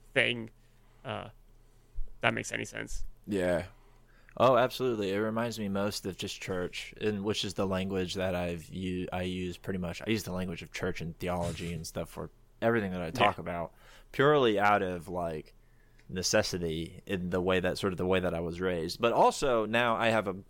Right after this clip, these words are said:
Speaker 2: you know, now I've done a bunch of reading and I have a bunch of theoretical garbage to back it up. But at the end of the day, it's because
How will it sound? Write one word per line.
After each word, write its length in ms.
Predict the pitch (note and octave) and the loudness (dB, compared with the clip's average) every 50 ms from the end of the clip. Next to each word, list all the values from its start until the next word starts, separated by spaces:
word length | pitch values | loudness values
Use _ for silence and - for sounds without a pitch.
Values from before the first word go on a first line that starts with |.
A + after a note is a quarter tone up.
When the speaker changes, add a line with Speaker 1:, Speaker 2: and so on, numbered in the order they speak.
| - - - | -20 -18 -14
Speaker 2:
you 100 | - G2 | -12 -10
know, 120 | F2+ F2+ | -10 -4
now 180 | F#2+ G#2 G#2+ G#2+ | 0 2 2 2
I've 100 | G2 F2+ | 2 0
done 140 | A2 G2+ | -2 -2
a 40 | F#2+ | 0
bunch 180 | F2+ F#2+ F2+ - | -2 -4 -6 -4
of 80 | F2+ | -6
reading 220 | F#2 F2+ F2+ F2+ F2+ | -6 -4 -4 -6 -6
and 100 | F2 F2+ | -6 -6
I 20 | |
have 140 | F2 E2+ F2 | -6 -6 -8
a 40 | E2+ | -8
bunch 200 | F2 E2+ - F2+ | -8 -8 -8 -10
of 80 | D#2+ | -8
theoretical 480 | - F2+ F2 E2+ E2+ E2+ F2 - - F2 | -6 -6 -4 -4 -4 -6 -6 -6 -8 -10
garbage 340 | F2 F2+ F2 F2+ E2+ F2+ - | -8 -6 -6 -6 -8 -10 -12
to 60 | - | -10
back 260 | E2 - F2 E2+ - - | -8 -6 -6 -6 -6 -6
it 80 | F2+ | -4
up. 240 | F2 E2+ D#2+ C#2+ - | -2 -2 -2 0 4
But 120 | G#2+ G#2+ | 4 4
at 100 | G#2+ G2 | 4 4
the 100 | A2 A#2 | 2 0
end 120 | C#3+ D3+ C#3+ | 0 0 0
of 80 | A#2 | 0
the 80 | G#2 G2+ | -2 0
day, 460 | F2+ A2 A2 G#2+ G2+ F#2+ F#2+ F#2 - - - - - - - - - - | 2 2 4 4 4 2 2 0 -4 -10 -20 -20 -20 -20 -20 -16 -6 0
it's 280 | - G#2+ - - - | 0 0 2 0 -2
because 880 | - - G#2+ - - A2+ A2 G#2+ G#2 G2 F#2+ F#2+ F#2 F2 E2 - - | 0 -2 -2 2 4 6 6 6 6 4 4 2 0 -2 -4 -2 -4